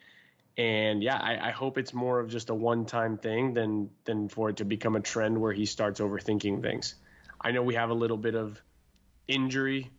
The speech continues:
situations up front. Pulisic is not back yet. I'm hoping he will be soon because we are really struggling to create recently.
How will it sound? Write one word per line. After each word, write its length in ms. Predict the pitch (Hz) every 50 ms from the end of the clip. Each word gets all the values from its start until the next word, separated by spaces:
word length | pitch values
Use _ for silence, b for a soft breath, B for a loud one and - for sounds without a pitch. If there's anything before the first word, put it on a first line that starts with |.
| _ _ _ - _ _
situations 720 | - - 135 123 - 131 135 131 127 120 127 139 131 120
up 140 | 120 117 120
front. 400 | - 123 120 120 131 127 - -
Pulisic 560 | - 104 104 117 117 113 - 120 113 107 - - -
is 140 | - 120 110
not 280 | 113 117 113 110 113 117
back 340 | 113 110 110 110 110 - 120
yet. 340 | 117 113 110 - - - b b b b b b - - -
I'm 100 | 101 95
hoping 380 | - - 113 117 113 123 117
he 140 | 110 110 117
will 240 | 113 117 120 117 113
be 160 | 113 113 113
soon 420 | 107 - - 123 117 117 117 113 104
because 440 | 110 101 - 101 92 92 - - - - - - _ _
we 200 | - 110 113 110
are 200 | 98 104 104 107
really 340 | 110 104 110 110 113 113 107
struggling 420 | 101 - - 120 113 110 110 107 104
to 80 | 104
create 360 | 104 - 104 101 98 107 117
recently. 540 | - 110 131 123 - 143 139 151 160 165 160